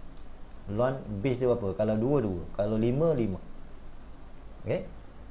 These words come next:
Ha, so hati-hati kat situ. Kemudian darab silang bermula daripada sebelah kanan. So kita akan dapat D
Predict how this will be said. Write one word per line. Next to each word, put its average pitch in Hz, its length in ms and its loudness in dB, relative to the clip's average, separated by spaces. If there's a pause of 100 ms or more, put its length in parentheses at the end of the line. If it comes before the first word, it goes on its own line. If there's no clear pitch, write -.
Ha, 85 220 -6
so 120 180 2
hati-hati 107 320 0
kat 107 160 2
situ. 151 160 0 (720)
Kemudian 120 560 0
darab 104 320 2
silang 117 400 0
bermula 107 480 4
daripada 101 720 2 (720)
sebelah 123 480 8
kanan. 117 400 6 (1700)
So 127 200 4
kita 113 240 4
akan 113 240 4
dapat 113 340 4
D 160 400 2